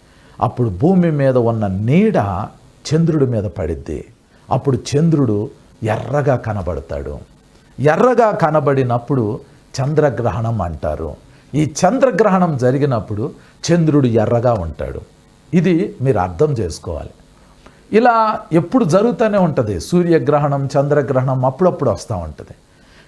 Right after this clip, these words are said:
కానీ ఇప్పుడు నేను మీకు చెప్పే విషయం ఏంటి అనంటే, ఒక విచిత్రమైన సంఘటన జరగబోతుందండి. సూర్యగ్రహణం వస్తే అన్యజనులు భయపడతారు,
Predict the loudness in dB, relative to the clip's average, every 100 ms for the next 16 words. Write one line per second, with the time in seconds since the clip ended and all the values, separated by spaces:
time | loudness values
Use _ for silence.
0 | _ 2 4 4 2 2 2 2 4 2
1 | 2 0 0 2 4 2 0 0 0 -2
2 | 0 0 0 -2 -6 -4 -4 -4 -14 _
3 | _ _ -2 2 2 2 -2 -4 -4 2
4 | 2 2 0 0 2 0 0 0 0 2
5 | 2 2 0 -2 -4 -10 -10 -12 -16 -18
6 | -20 _ _ _ _ _ _ -20 -20 -20
7 | -20 -20 -20 -20 -20 _ _ _ -20 -2
8 | 2 4 4 4 4 4 4 4 4 4
9 | 2 2 2 4 2 -2 0 2 2 2
10 | 2 2 2 2 2 -2 -2 -6 -6 -6